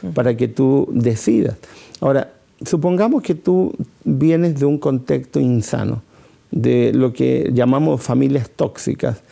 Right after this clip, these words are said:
Speaker 1: Ujú.
Speaker 2: que de alguna manera han vivido una relación negativa, eh, catastrófica o destructiva. Tu capacidad de amar o tu amor va a estar mediatizado por eso. Por lo tanto,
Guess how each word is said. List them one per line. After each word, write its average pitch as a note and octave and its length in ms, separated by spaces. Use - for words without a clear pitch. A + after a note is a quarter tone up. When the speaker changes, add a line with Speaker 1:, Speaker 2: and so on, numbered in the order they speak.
Speaker 1:
Ujú. E3+ 320
Speaker 2:
que C3 160
de C3 80
alguna D3 280
manera D#3+ 480
han C#3 220
vivido E3 600
una C#3 460
relación C3 920
negativa, D3+ 1120
eh, A2+ 720
catastrófica C3+ 1200
o A#2+ 120
destructiva. A2+ 800
Tu A#3+ 400
capacidad C3+ 720
de E3+ 100
amar G#2+ 340
o C3 120
tu C3 240
amor B2+ 480
va C3 60
a C3 40
estar F3 220
mediatizado D#3+ 880
por D3 200
eso. - 300
Por C#3+ 120
lo C#3+ 100
tanto, E3 440